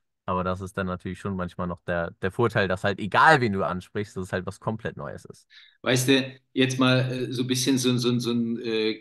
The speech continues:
Speaker 2: Clash of Cultures oder wie man sagt, du bist ja ein reiner, reiner, äh, Onliner, richtig?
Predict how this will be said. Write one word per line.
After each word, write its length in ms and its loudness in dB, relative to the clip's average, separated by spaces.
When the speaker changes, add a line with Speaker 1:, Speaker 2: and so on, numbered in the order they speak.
Speaker 2:
Clash 340 0
of 180 -6
Cultures 600 0
oder 220 -4
wie 160 0
man 220 -2
sagt, 200 -4
du 40 -2
bist 200 -4
ja 80 0
ein 80 2
reiner, 580 -4
reiner, 640 -2
äh, 140 -8
Onliner, 640 0
richtig? 500 -4